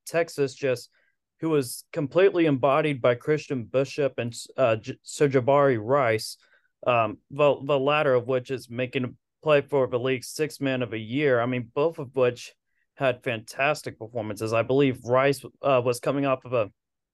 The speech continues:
game against Baylor. He was hot, uh, from a three-point line, um, as he was on Monday. He,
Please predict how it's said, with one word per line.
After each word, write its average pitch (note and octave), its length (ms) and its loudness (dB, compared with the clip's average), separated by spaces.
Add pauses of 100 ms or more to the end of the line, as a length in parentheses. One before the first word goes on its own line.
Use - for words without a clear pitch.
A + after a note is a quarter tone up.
(360)
game D3 220 2
against C3+ 300 0
Baylor. C#3+ 400 2
He D3 160 -6
was D3 320 -6
hot, C3 420 -4 (260)
uh, C#3+ 200 0
from C3+ 200 -6
a B2 40 -6
three-point C3 560 -6
line, C3 360 -4 (380)
um, C3 240 4
as D3 160 2
he D3 80 -4
was C#3+ 240 4
on B2 120 0
Monday. B2+ 580 -2 (240)
He, D#3 340 0